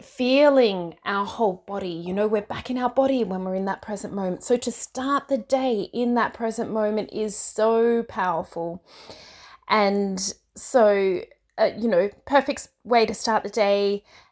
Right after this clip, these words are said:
And also in the morning, it is a great time to do, you know, if you're happy to do any meditation, mindfulness,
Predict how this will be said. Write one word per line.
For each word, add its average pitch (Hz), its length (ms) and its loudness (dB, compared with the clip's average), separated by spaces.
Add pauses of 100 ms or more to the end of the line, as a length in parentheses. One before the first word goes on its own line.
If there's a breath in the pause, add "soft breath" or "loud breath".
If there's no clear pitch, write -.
(140)
And 202 480 -2 (280)
also 381 460 4
in 403 120 4
the 392 40 4
morning, 320 400 4
it 277 140 6
is 285 240 0
a 311 40 -2
great 285 280 0
time 262 460 -4
to 240 240 -2
do, 240 160 -10
you 226 260 -6
know, 233 160 0
if 233 220 -2
you're 220 300 2
happy 233 320 -2
to 233 100 -6
do 226 160 -4
any 220 120 0
meditation, 247 800 -2
mindfulness, 240 920 0